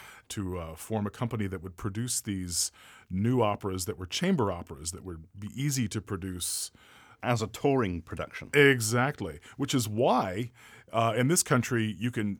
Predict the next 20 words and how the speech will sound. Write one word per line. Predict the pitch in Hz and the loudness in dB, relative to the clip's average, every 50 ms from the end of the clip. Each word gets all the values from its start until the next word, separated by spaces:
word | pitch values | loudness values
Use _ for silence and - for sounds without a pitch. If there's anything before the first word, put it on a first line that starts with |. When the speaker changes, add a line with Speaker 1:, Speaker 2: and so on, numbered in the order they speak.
| _ - | _ -4
Speaker 1:
actually | - 131 151 - - 120 107 104 | -2 -2 -2 0 0 0 0 0
see | 98 - - 151 135 | 0 -2 -2 0 2
Albert | 120 120 117 113 104 | 2 2 2 2 -2
Herring | 90 95 127 131 120 110 98 | -2 0 0 2 2 2 0
fairly | 95 - - 135 127 123 117 110 104 | -2 -4 -2 -2 0 2 2 0 0
easily | 95 110 139 147 123 101 78 78 | 0 -2 -2 -2 -4 -6 -8 -8
because | 82 104 101 - 104 98 92 98 | -10 -10 -6 -4 -4 -4 -4 -4
it's | 104 104 - 104 | -6 -6 -6 -6
a | 92 82 | -6 -8
favorite | - - - - 120 127 156 135 110 98 90 - | -8 -8 -6 -2 0 0 2 2 0 -2 -4 -4
of | 101 95 90 85 82 | -6 -6 -6 -6 -4
university | 95 110 110 98 87 101 110 107 - 135 104 104 95 | 0 0 0 0 0 -2 -4 -2 -4 -2 -2 -2 -4
opera | 80 92 92 98 - 120 | -4 -6 -8 -6 -6 -6
programs, | - - - 107 110 101 104 104 104 104 104 110 110 110 110 - - - - - - - - - - - | -6 -2 -2 -2 0 0 0 -2 0 0 0 0 0 0 -2 -2 -4 -6 -8 -18 -20 -18 -20 -20 -20 -12
uh, | - 90 85 85 85 85 82 87 | -8 -4 -4 -2 -2 -4 -4 -6
and | 82 110 98 92 90 | -6 -4 -4 -2 0
small | - - - 107 107 107 113 117 113 | 0 2 2 4 4 6 4 4 2
companies, | - - 120 110 - 110 104 104 98 101 101 101 - - - - | 0 0 -2 0 0 0 -2 -2 -2 -2 -2 -2 -4 -6 -6 -6
and | 107 98 95 92 | -6 -6 -6 -6
it's, | 95 95 - - - - - - | -8 -8 -6 -6 -4 -4 -6 -8